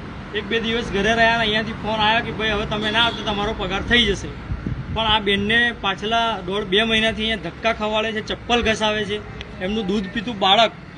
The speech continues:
એક બે વાર તો મારી પાસેથી પૈસા લઈને ગયા છે.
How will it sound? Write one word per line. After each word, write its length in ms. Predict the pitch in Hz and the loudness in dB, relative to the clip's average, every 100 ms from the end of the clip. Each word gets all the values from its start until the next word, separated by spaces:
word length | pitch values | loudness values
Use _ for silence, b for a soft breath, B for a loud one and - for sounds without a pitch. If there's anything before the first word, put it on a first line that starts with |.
| - 196 | -10 -8
એક 100 | 214 | -4
બે 200 | 202 226 | 0 2
વાર 160 | 220 196 | 0 0
તો 60 | 240 | 0
મારી 300 | 208 202 233 | 2 2 2
પાસેથી 600 | 220 202 220 220 226 226 - - - - | 0 0 -2 -4 -6 -8 -12 -14 -12 -2
પૈસા 320 | 202 - 233 | 0 4 4
લઈને 320 | 226 226 233 | 4 2 0
ગયા 260 | 214 226 226 | 0 0 0
છે. 200 | 233 | -4